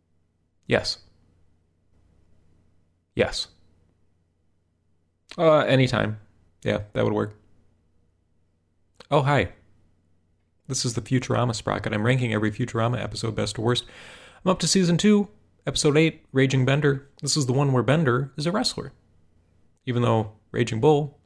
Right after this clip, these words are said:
is a boxing movie, but it's okay. It's okay. Hey, you know what we get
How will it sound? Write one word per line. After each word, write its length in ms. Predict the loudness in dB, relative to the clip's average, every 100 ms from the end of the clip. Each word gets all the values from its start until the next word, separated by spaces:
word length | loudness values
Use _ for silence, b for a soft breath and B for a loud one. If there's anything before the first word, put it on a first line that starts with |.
| -6
is 180 | -6 0
a 380 | 2 2 -2 -10 _
boxing 360 | -8 -6 -6 -6
movie, 320 | -4 -4 -4 -10 -12
but 100 | -8
it's 180 | -6 -6
okay. 360 | -4 -4 -4 -8 _ _ _ _ _
It's 120 | -14 -8
okay. 260 | -4 -4 B B
Hey, 120 | 0
you 100 | 2
know 120 | 4 2
what 100 | 2
we 80 |
get 240 | 0 0